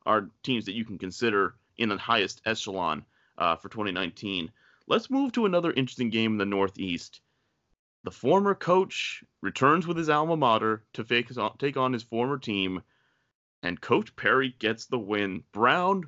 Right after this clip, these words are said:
thirty-five thirty over Bryant. A really good ball game, but that's gotta be so sweet for his first game in charge of his alma mater.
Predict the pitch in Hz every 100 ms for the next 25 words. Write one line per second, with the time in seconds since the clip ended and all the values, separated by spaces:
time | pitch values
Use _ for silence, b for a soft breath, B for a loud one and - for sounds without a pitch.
0 | - 147 180 208 147 120 101 95 - 127
1 | 147 160 147 110 107 95 - 107 113 131
2 | - 120 262 226 143 117 139 165 165 160
3 | 147 b b b 123 123 131 135 113 110
4 | - - 135 131 - 123 87 104 101 107
5 | 104 101 98 98 98 85 90 95 90 90
6 | 82